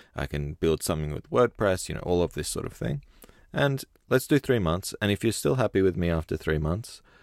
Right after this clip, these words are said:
or if you're not sure, let's do one month. And if you're still happy <laughs> with me after one month, then we'll, we'll keep it going.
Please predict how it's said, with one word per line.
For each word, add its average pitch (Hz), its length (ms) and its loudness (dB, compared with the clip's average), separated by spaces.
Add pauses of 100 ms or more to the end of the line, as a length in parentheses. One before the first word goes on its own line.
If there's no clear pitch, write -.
(140)
or 104 260 4
if - 160 -6
you're 135 80 2
not 139 180 2
sure, 87 180 2
let's 110 200 2
do 135 140 2
one 82 200 0
month. 90 420 -4
And 92 120 0
if 95 100 -2
you're 98 100 -4
still - 180 0
happy 92 340 0
<laughs> - 60 -4
with 87 160 -2
me 82 100 -2
after 80 300 -2
one 73 180 -2
month, 104 240 -6
then - 160 -4
we'll, 120 320 -2
we'll 117 160 -4
keep - 260 -4
it - 60 -16
going. 110 300 -4